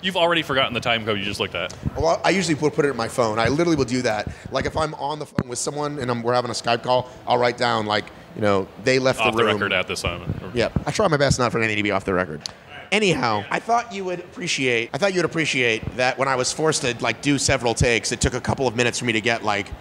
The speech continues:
Speaker 2: that it, like, oh, like, I have to be, like, I have to do this again, and this is what you're actually paying me to do. Anyway, I just thought you'd find that amusing, 'cause I'm, 'cause I'm not used to doing that.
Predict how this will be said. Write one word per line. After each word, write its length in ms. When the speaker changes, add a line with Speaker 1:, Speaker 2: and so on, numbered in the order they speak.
Speaker 2:
that 140
it, 80
like, 180
oh, 260
like, 180
I 100
have 160
to 80
be, 280
like, 80
I 40
have 80
to 60
do 60
this 160
again, 320
and 80
this 140
is 40
what 120
you're 80
actually 240
paying 200
me 120
to 80
do. 240
Anyway, 260
I 60
just 140
thought 80
you'd 80
find 160
that 100
amusing, 320
'cause 140
I'm, 160
'cause 140
I'm 180
not 180
used 160
to 60
doing 220
that. 180